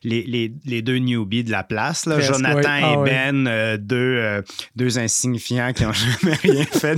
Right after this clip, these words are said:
Speaker 1: de leur vie. <laughs> Deux,
Speaker 2: En fait, il y en
Speaker 1: ils ont,
Speaker 2: avait
Speaker 1: ils ont quasiment eu de la misère à amener leur, à mettre la roue en avant sur leur
Speaker 2: Oh là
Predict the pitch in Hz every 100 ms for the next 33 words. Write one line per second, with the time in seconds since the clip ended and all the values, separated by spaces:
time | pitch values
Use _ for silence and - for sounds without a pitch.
0 | 165 160 123 127 131 139 175 156 185 185
1 | 214 - 214 - - - 156 247 240 160
2 | 190 208 240 311 247 220 208 214 214 175
3 | 185 220 185 202 196 202 175 160 143 170
4 | 180 143 143 156 147 127 127 131 139 151
5 | 156 143 127 147 139 135 131 151 139 127
6 | 120 117